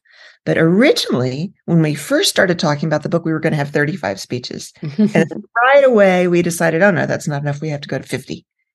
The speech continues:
Speaker 1: And last year, when I did my Kickstarter, I had fifty. I announced the Kickstarter and conducted the Kickstarter with fifty speeches. But then when I sat down to actually write the book, I realized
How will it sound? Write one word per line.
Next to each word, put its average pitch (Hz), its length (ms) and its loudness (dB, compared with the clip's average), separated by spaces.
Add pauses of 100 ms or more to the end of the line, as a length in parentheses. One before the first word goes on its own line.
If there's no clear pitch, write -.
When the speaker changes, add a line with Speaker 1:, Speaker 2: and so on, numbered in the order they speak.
(500)
Speaker 1:
And 135 260 -6
last 196 400 2
year, 180 140 2
when 170 120 2
I 151 60 2
did 160 160 -2
my 139 140 -4
Kickstarter, 220 600 2
I 175 40 0
had 165 180 -2
fifty. 254 460 -6 (420)
I 147 160 -2 (480)
announced 160 360 0
the - 80 -4
Kickstarter 208 540 2
and 147 300 -4 (200)
conducted 160 420 -2
the 196 80 -2
Kickstarter 202 520 0
with 247 220 -4
fifty 240 320 -2
speeches. 302 460 -4
But 254 160 -4
then 220 120 4
when 220 120 2
I 208 80 4
sat 226 260 2
down 254 200 0
to 233 60 2
actually 240 320 -2
write 240 220 -2
the 247 60 -10
book, 277 220 2
I 226 80 -2
realized 233 500 0